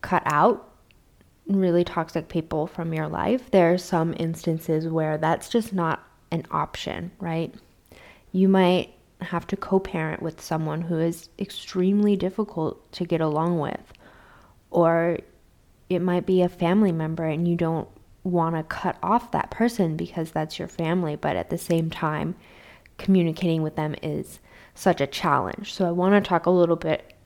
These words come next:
today about how to communicate with someone who is toxic for you.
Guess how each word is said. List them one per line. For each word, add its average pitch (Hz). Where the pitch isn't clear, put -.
today 214
about 160
how 165
to 196
communicate 175
with 233
someone 160
who 180
is 156
toxic -
for -
you. -